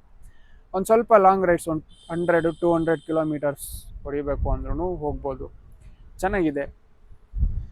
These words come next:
ಟ್ಯೂಬ್‌ಲೆಸ್ ಅಲಾಯ್ ವೀಲ್ಸ್ ಕೊಟ್ಟಿದ್ದಾರೆ ಎರಡ್ ಕಡೆನೂ, ಫ್ರಂಟ್ ಮತ್ತೆ ರೇರು. ಇದ್ರಲ್ಲಿ ಬಂದು ಫ್ರಂಟ್ ಬಂದು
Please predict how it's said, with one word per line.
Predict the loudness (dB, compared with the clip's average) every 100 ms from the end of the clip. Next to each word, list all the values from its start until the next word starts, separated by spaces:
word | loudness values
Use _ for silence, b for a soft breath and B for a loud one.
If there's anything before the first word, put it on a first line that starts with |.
| -12 -8
ಟ್ಯೂಬ್‌ಲೆಸ್ | 2 2 4 6 4 2 -2
ಅಲಾಯ್ | 2 6 8
ವೀಲ್ಸ್ | 8 2 0
ಕೊಟ್ಟಿದ್ದಾರೆ | -4 0 2 4 4 2
ಎರಡ್ | 2 0
ಕಡೆನೂ, | -2 -2 0 0 -2
ಫ್ರಂಟ್ | -4 -8 -8 -6
ಮತ್ತೆ | -8 -6 -4
ರೇರು. | 0 0 2 0 -2 -20 -20 -20 -20 -14 -2
ಇದ್ರಲ್ಲಿ | 4 4
ಬಂದು | 4 2 4 4 4
ಫ್ರಂಟ್ | 0 0 0 2
ಬಂದು | 2 2 6 6